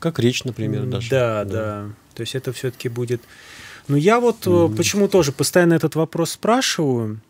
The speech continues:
Speaker 2: ну, вот уже несколько
Speaker 1: Мгм.
Speaker 2: интервью провел. Ну, кто-то не обращает внимания, кто-то по ощущениям, кто-то уже это отрефлексировал, то есть вот, э, да, уже обдумал, как вы, например.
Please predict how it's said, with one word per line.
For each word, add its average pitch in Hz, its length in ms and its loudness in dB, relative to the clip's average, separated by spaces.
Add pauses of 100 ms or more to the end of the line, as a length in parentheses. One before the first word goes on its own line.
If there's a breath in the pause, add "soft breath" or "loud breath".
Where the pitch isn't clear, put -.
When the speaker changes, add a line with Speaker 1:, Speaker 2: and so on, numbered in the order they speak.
(200)
Speaker 2:
ну, 180 100 4
вот 143 140 4
уже 135 160 2
несколько 127 400 -2
Speaker 1:
Мгм. 123 80 -2
Speaker 2:
интервью 139 420 0
провел. 175 600 0 (340)
Ну, 214 100 2
кто-то 214 320 4
не 160 80 4
обращает 196 520 4
внимания, 226 500 2
кто-то - 280 0
по 143 140 2
ощущениям, 233 840 0 (520 loud breath)
кто-то 170 340 2
уже 139 260 2
это 127 440 4
отрефлексировал, 214 960 2
то 151 120 0
есть - 120 -4
вот, 120 140 -4 (100)
э, 123 160 -4
да, 156 420 0
уже 131 280 -2
обдумал, 180 840 0
как 139 220 -2
вы, 143 120 2
например. 131 500 -2